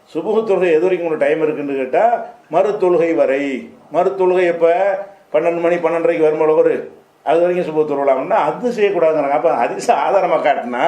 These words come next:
ரெண்டுக்கும் பொருந்த பொதுவான ஹதீஸ்ன்னு சொன்னா,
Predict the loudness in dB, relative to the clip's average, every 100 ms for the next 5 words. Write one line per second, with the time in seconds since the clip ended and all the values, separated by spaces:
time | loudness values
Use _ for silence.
0 | -2 -6 -16 -20 _ -2 0 0 2 0
1 | 0 0 0 2 2 2 2 0 -2 -6
2 | -4 -4 -2 -2 -2